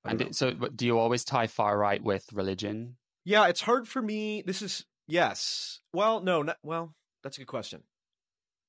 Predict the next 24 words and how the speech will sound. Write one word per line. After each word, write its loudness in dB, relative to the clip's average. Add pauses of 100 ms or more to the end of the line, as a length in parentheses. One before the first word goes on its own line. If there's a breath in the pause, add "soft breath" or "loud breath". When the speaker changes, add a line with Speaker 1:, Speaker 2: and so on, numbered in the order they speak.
(500)
Speaker 1:
It's -8
hard -4
for -8
me -8 (380)
to -2
conceptualize 0 (340)
ultra 4
conservatism -4 (380)
that 4
is 0
absent 2
a -2
fundamentalist -2
religious -6 (240)
perspective. -6
Can -2
you, -2
I 4
mean, 2
can -2
you 2 (500)
think -2
of 4
any 2